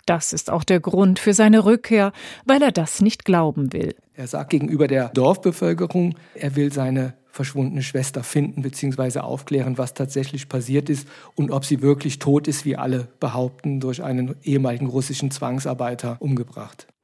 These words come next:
Speaker 1: Die Suche nach der Schwester zieht sich wie ein roter Faden durch den Roman. Genauer genommen ist es einer von mehreren roten Fäden, die Jürgen Heimbach da in der Hand hält, die er erst am Ende der Geschichte gekonnt miteinander verknüpft.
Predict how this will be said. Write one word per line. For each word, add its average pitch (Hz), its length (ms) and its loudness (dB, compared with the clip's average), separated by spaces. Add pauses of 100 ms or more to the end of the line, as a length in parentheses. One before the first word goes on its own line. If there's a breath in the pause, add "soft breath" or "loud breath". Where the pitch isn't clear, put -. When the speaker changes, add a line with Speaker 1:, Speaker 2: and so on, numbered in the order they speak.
Speaker 1:
Die 220 100 6
Suche 233 400 4
nach - 160 0
der 160 140 -2
Schwester 175 560 0
zieht - 280 -2
sich - 220 0
wie 220 140 4
ein 185 120 4
roter 180 460 2
Faden 156 500 0
durch 151 220 -2
den 185 160 4
Roman. 175 600 4 (420 loud breath)
Genauer 220 460 6
genommen 143 360 0
ist - 240 -2
es 202 160 0 (100)
einer 180 420 4
von 160 280 0
mehreren 170 560 4
roten 160 380 2
Fäden, 180 460 4 (340 loud breath)
die 220 80 6
Jürgen 220 360 4
Heimbach 160 420 2
da 151 200 0
in 151 140 0
der 185 160 4
Hand 185 280 4
hält, 180 440 2
die 220 120 4
er 202 160 4
erst 208 300 0
am 226 140 6
Ende 226 340 8
der 147 140 0
Geschichte 156 500 0
gekonnt 180 540 0
miteinander 160 560 4
verknüpft. - 760 -2